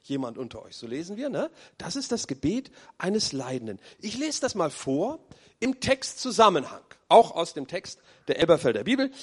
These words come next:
Wer mitlesen möchte, das ist das erste Kapitel der Chronik, Quatsch, das erste Buch der Chronik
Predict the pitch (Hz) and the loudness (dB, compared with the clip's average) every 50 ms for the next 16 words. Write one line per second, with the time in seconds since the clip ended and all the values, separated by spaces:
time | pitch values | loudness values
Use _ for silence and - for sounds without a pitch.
0 | - - - _ - 147 147 156 247 240 - 240 240 233 233 202 196 185 208 208 | -18 -18 -10 _ 2 4 6 6 6 6 8 6 6 6 6 6 8 8 8 8
1 | - 202 185 165 147 151 160 - - 131 - - - 185 220 226 - - - 185 | 8 6 4 4 4 0 -2 -2 -4 -6 -8 -6 -6 -6 -6 -6 -6 -8 -8 -8
2 | 180 - 202 208 - 139 135 117 - - - 175 247 269 226 226 226 - - - | -6 -6 -6 -4 -4 -4 -4 -4 -4 4 10 12 12 12 12 8 4 0 -14 -4
3 | - - 180 - - - - 131 - 139 165 170 - - 147 123 233 277 - - | 0 0 0 0 0 -4 -4 -4 0 2 0 0 0 0 4 8 8 8 8 6
4 | - - - - 117 139 202 302 - | -2 -4 0 2 2 2 2 0 -4